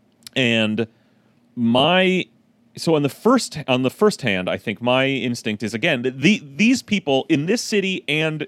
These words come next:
in cities across America are the ones doing this. This moment is happening and is continuing to go on, and these demands are getting real traction here and elsewhere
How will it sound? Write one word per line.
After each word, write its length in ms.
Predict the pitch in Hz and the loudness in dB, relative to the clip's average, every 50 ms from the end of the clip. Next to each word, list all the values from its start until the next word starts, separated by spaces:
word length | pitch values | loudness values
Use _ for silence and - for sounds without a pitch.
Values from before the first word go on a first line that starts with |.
| - _ - | -12 _ -8
in 140 | - 135 135 | -8 -8 -6
cities 240 | - 147 135 123 123 | -4 -6 -6 -6 -6
across 260 | 120 - 123 117 - | -2 -2 -2 0 0
America 460 | 117 113 110 113 113 - 131 131 123 _ - | -2 -4 -2 -4 -2 0 -2 -2 -2 _ 0
are 140 | 120 123 131 | 2 2 2
the 80 | 131 | 2
ones 220 | 120 113 110 110 - | 0 -2 -2 -2 -4
doing 240 | - 98 98 92 | -6 -6 -6 -6
this. 200 | 87 85 85 - _ _ - - - _ _ - | -8 -8 -10 -12 _ _ -20 -20 -20 _ _ -12
This 260 | 117 123 190 214 - 208 | -2 -2 -2 0 0 0
moment 320 | 185 175 170 175 175 170 | 0 0 0 0 -2 -4
is 100 | 160 139 | -4 -4
happening 560 | 131 117 117 120 - 156 147 151 160 170 180 - _ _ _ _ - | -2 -2 -2 0 -2 -2 -4 -4 -4 -6 -10 -16 _ _ _ _ -4
and 120 | 120 120 120 | 0 0 0
is 120 | 113 - | 0 0
continuing 500 | - 123 117 - - 151 160 180 180 175 | -2 -4 -4 -2 0 0 2 2 2 0
to 60 | 156 | 2
go 140 | 143 131 120 | 2 2 4
on, 140 | 120 127 139 | 4 2 2
and 80 | 143 127 | 2 0
these 120 | 123 117 | 0 0
demands 520 | - 120 113 110 117 131 147 160 170 151 - - | 0 0 2 2 4 2 2 0 -2 -4 -2 0
are 100 | 131 120 | 0 0
getting 460 | 107 - 123 120 120 110 110 92 98 | 2 0 0 0 0 -2 -2 -6 -4
real 220 | 95 113 135 151 151 | -2 0 0 0 -2
traction 480 | - - 135 120 135 - - 165 160 | 0 0 0 0 0 -2 -4 -8 -8
here 300 | 139 - - 123 139 156 | -4 0 2 2 2 2
and 180 | 151 101 120 98 | 0 -2 -4 -4
elsewhere 560 | 95 107 123 - - 151 143 147 151 156 160 | -2 -4 -4 -4 -4 -2 -2 -2 -2 -4 -8